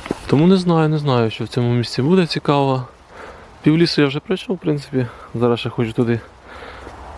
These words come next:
збігати. О, дивіться, ось пропустив ще. Дощовички теж маленькі ростуть. Ну, в принципі, якісь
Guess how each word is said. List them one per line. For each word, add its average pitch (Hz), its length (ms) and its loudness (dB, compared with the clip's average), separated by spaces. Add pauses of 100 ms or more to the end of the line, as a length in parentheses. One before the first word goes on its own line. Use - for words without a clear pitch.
(120)
збігати. 135 460 2
О, 135 260 2
дивіться, 120 340 -4
ось 117 140 -2
пропустив 120 480 -4
ще. - 160 -4 (260)
Дощовички 120 680 0
теж 113 180 -4
маленькі 113 400 2
ростуть. 117 360 -4 (3250)
Ну, 160 180 6
в - 300 -4
принципі, 165 520 2
якісь 143 420 2